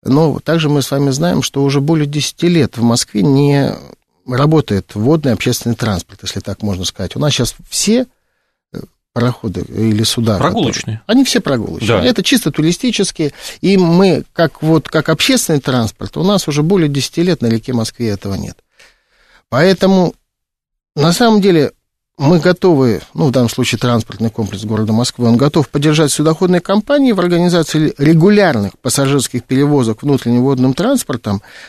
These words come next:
Speaker 1: но в данном случае мы ждем качественную и современную концепцию развития этого проекта именно от судовладельцев. Почему?
Speaker 2: Ага.
Speaker 1: Отвечу, почему.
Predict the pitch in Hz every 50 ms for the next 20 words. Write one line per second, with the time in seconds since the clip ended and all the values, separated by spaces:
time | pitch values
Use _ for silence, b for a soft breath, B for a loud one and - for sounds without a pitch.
0 | B B B B - 120 139 170 180 170 143 - - _ - 127 120 156 165 165
1 | 175 170 - - - 208 196 - - 151 151 156 156 143 143 147 156 180 170 160
2 | 139 120 - - _ _ _ _ _ _ _ _ _ _ _ _ - 202 180 -
3 | 180 160 - 170 160 160 156 - - 156 160 165 180 175 170 160 147 - - 156
4 | 170 - - 202 170 - - 156 143 147 156 143 170 170 - - 156 151 131 -
5 | 170 147 - 151 156 143 - 165 180 208 214 - - 170 156 - - 185 190 196
6 | 180 170 165 151 143 - - - 175 160 156 143 143 143 151 143 139 131 107 90
7 | - - 101 - - 180 127 139 127 104 - 117 104 90 73 - B B B B
8 | B B B B - 139 165 - 233 269 247 220 233 180 208 196 - - 175 117
9 | 87 -